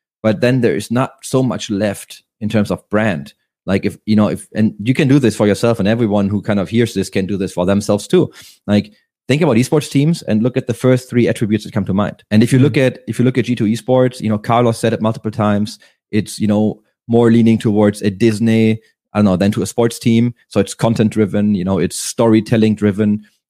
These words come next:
Speaker 1: And I think
Speaker 2: Mm-hmm.
Speaker 1: that is something that people remember, and that is something that makes your brand stand out. And then, of course,
Speaker 2: Mm-hmm.
Speaker 1: there's, like, all these super legacy brands, like, you have, you have a Fnatic,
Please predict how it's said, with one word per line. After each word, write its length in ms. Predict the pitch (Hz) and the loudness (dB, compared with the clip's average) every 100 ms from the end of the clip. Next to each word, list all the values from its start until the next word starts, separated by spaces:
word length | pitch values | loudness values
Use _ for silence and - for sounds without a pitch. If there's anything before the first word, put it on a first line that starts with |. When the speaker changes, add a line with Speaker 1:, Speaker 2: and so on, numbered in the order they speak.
| - | -4
Speaker 1:
And 80 | 104 | -4
I 40 | |
think 260 | 104 117 131 | 0 -2 0
Speaker 2:
Mm-hmm. 60 | |
Speaker 1:
that 200 | 113 117 | 0 -2
is 160 | 117 110 | -2 -2
something 300 | 113 107 113 | -2 -2 -2
that 140 | 104 | -2
people 220 | - 110 95 | -4 -6 -4
remember, 540 | 87 90 101 131 156 _ _ - | -4 -4 -2 0 -2 _ _ -4
and 100 | 147 | 0
that 100 | 113 | 0
is 80 | 110 | 2
something 280 | 110 107 107 | 0 2 0
that 140 | - | 0
makes 160 | 98 - | 0 0
your 80 | |
brand 260 | 82 98 104 | 0 0 0
stand 240 | - 80 | -2 -4
out. 220 | - - _ _ _ _ _ | -6 -12 _ _ _ _ _
And 100 | 104 | 0
then, 80 | 131 | 0
of 140 | 123 - | 0 2
course, 200 | 135 123 | 2 4
Speaker 2:
Mm-hmm. 80 | |
Speaker 1:
there's, 180 | 104 101 | 2 2
like, 200 | 98 101 - | -2 -2 0
all 140 | 104 | 0
these 220 | 104 104 | 2 -2
super 160 | 110 104 | -2 0
legacy 380 | 101 104 98 101 | 2 0 -2 -4
brands, 400 | 82 87 85 - | -2 -2 -2 -4
like, 160 | 90 - | -4 -2
you 60 | |
have, 260 | 95 92 - _ | -2 -2 -4 _
you 80 | - | -4
have 160 | 107 139 | -2 -2
a 40 | |
Fnatic, 420 | 107 92 82 - | -2 -2 -2 -4